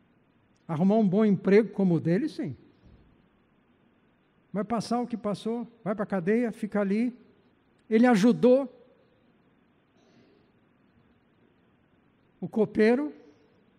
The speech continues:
e o copeiro, quando ele ajudou o copeiro, ele falou assim, "Copeiro, por favor,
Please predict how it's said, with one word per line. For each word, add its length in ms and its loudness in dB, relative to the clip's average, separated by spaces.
e 80 0
o 40 2
copeiro, 480 -2
quando 260 -6
ele 120 -2
ajudou 300 -6
o 40 -8
copeiro, 440 -8
ele 100 -12
falou 220 -10
assim, 240 -2
"Copeiro, 420 -2
por 140 -6
favor, 440 -4